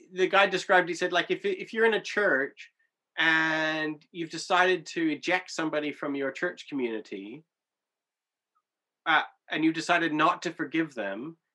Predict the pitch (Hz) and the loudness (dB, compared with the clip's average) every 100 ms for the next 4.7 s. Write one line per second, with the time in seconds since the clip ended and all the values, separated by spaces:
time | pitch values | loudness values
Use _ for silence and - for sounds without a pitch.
0 | _ 156 165 165 165 185 - 165 160 156 | _ -2 2 6 6 4 0 0 0 2
1 | 170 165 151 151 147 165 - 156 151 143 | 0 0 -4 -2 0 0 0 2 2 2
2 | 131 160 147 131 139 147 147 143 135 127 | -2 2 4 4 4 2 0 -2 -2 0
3 | 151 135 135 - 135 123 135 127 120 - | 4 6 4 0 -8 -8 -6 -6 -4 -2
4 | 113 - 151 107 98 107 | -4 -2 -6 -6 -8 -12